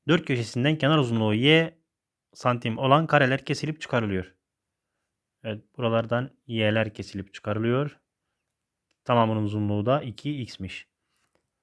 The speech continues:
Kalan karton şekildeki gibi kırmızı renge boyanıp katlandıktan sonra kesilen yerlerden birleştirilerek kare dik prizma şeklinde ağzı açık bir kutu yapılıyor. Bu kutunun hacmini santimetre küp cinsinden veren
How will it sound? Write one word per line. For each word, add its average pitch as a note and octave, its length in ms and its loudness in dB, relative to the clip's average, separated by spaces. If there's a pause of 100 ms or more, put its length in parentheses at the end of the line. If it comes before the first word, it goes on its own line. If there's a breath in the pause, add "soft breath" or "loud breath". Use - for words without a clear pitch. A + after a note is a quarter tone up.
(720)
Kalan E3+ 300 2
karton D#3+ 280 2
şekildeki C#3 460 -4
gibi D3+ 200 -2
kırmızı B2+ 340 0
renge C3 240 0
boyanıp A2+ 560 -2
katlandıktan B2 640 -4
sonra G#2+ 280 -2
kesilen D3 400 -2
yerlerden A2 440 0
birleştirilerek D3 720 -4
kare C#3+ 260 0
dik D#3 160 -8
prizma B2 520 0
şeklinde A#2+ 1000 -2 (540 soft breath)
ağzı B2 260 4
açık D3+ 260 0
bir D3 80 0
kutu - 200 -6
yapılıyor. G#2 460 -2 (260)
Bu D#3+ 120 -2
kutunun E3+ 260 0
hacmini B2+ 420 2
santimetre C#3 500 -2
küp D#3 180 -4
cinsinden A#2 420 -6
veren G#2 280 -4